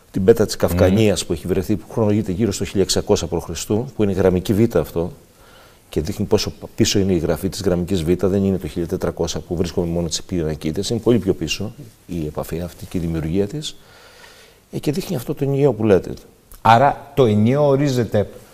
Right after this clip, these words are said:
Speaker 2: κυρίως από τη γλώσσα και τη γραφή. Και προφανώς από τον πολιτισμό που
Speaker 1: Πολιτισμό, τα
Speaker 2: δημιουργείται,
Speaker 1: έθιμα,
Speaker 2: τη, τη γεωοικονομία,
Speaker 1: τα έθιμα.
Speaker 2: η, τα έθιμα, είναι η οικονομία, είναι η ανταλλαγές.
Speaker 1: Σαφώς.
Speaker 2: Παίζουν όλα αυτά ρόλο. Πώς ορίζεται το αρχιπέλαγος; Ας ξεκινήσουμε, λοιπόν.
Speaker 1: Ε,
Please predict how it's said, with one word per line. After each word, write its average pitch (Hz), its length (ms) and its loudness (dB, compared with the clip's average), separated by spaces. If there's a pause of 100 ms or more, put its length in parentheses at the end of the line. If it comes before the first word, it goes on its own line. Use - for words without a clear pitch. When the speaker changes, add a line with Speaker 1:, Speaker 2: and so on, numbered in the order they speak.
(280)
Speaker 2:
κυρίως 131 500 6
από 113 180 2
τη 92 80 -2
γλώσσα 139 320 0
και 160 120 -2
τη 151 80 -2
γραφή. 151 340 -2 (580)
Και 127 120 4
προφανώς 110 600 4
από 127 180 4
τον 104 140 4
πολιτισμό 98 480 4
που 156 60 0
Speaker 1:
Πολιτισμό, 101 260 6
τα - 120 6
Speaker 2:
δημιουργείται, 123 260 4
Speaker 1:
έθιμα, 127 320 6
Speaker 2:
τη, 123 280 -6
τη - 0 -
γεωοικονομία, 117 840 2
Speaker 1:
τα 104 60 6
έθιμα. 113 420 4
Speaker 2:
η, 135 100 -4 (120)
τα 107 120 6
έθιμα, 131 460 2 (160)
είναι 160 240 4
η 131 40 8
οικονομία, 101 540 2
είναι 127 160 2
η 123 60 2
ανταλλαγές. 98 680 0 (180)
Speaker 1:
Σαφώς. - 240 -8
Speaker 2:
Παίζουν 175 320 6
όλα 180 180 6
αυτά 165 240 6
ρόλο. 117 280 4 (880)
Πώς - 200 6
ορίζεται 131 460 8
το 104 100 2
αρχιπέλαγος; 92 580 0
Ας 113 100 -4
ξεκινήσουμε, 143 580 0
λοιπόν. 78 280 -6
Speaker 1:
Ε, 95 260 4